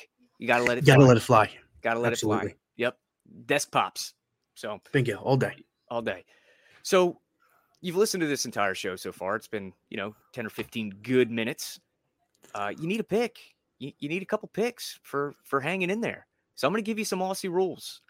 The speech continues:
Speaker 1: We got, we got three of 'em. We got three games tonight. And if you're going to bed now, you're gonna wake up to some cash. So the first one, we're taking the Brisbane Lions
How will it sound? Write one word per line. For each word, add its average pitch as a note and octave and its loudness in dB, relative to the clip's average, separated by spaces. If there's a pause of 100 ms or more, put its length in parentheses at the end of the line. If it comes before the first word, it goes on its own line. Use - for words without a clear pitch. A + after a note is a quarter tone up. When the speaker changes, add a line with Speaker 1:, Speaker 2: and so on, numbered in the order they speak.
(960)
Speaker 1:
We B2 -10
got, C3+ 2
we D3 -8
got D#3 0
three F3+ 0
of A#2 0
'em. F2+ -10
We F#2+ -10
got A2+ -4
three D3+ -6
games D#3 -4
tonight. - -12 (260)
And A2 -8
if G#2+ -10
you're A#2+ -4
going D3 -2
to D3 -2
bed D#3 0
now, D#3+ -6
you're B2 -10
gonna B2+ -4
wake C3+ -2
up C3+ -6
to - -16
some A#2+ -12
cash. - -10 (340)
So C3 -4
the A#2+ -8
first G3 -2
one, D3+ -4
we're C3 -4
taking C3 -4
the G#2+ -4
Brisbane D#3 -2
Lions C3+ -6